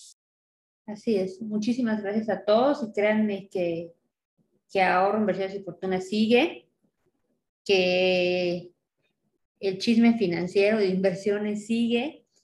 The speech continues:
que las pláticas siguen, que el Telegram sigue, los podcasts siguen,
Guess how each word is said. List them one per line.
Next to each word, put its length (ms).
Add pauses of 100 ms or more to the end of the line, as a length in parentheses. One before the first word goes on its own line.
(140)
que 60
las 160
pláticas 500
siguen, 840
que 140
el 120
Telegram 380
sigue, 280
los 180
podcasts 440
siguen, 600